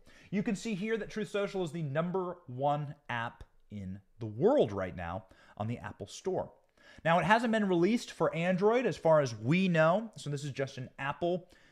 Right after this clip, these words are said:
Store release. Android is coming soon. We, uh, will be bringing you a lot of news about Truth Social, and we're trying to book,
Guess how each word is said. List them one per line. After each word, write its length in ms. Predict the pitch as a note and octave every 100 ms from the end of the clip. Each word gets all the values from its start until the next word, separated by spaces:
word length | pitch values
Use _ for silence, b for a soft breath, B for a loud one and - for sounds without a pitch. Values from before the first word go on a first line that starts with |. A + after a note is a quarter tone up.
| b
Store 440 | - F3 D#3+ D#3 -
release. 680 | A#2+ A2+ C3 A3 C4 - - -
Android 380 | A2 G#2+ G#2+ G#2
is 120 | -
coming 240 | G#2 F#2
soon. 340 | F#2 F#3 A#3+ C#4 _ _ _ _ _ _ _ _ _ _ B B B B -
We, 440 | D3+ G3+ G#3 F#3+
uh, 280 | E3+ F3 E3+
will 240 | E3 G#3+ C4
be 140 | G3+
bringing 360 | C3+ D#3 D3 C#3+
you 220 | D#3 G#3 -
a 60 |
lot 180 | G#3+ D4
of 60 | G3
news 260 | D#3+ A3+
about 220 | G3 C#3 -
Truth 220 | C#3 A#2+
Social, 520 | B2+ A2 - C3 C3+
and 160 | D3+ D#3
we're 60 |
trying 440 | D3 - G3+ G3 F3
to 100 | C3+
book, 400 | A2 C#3+ -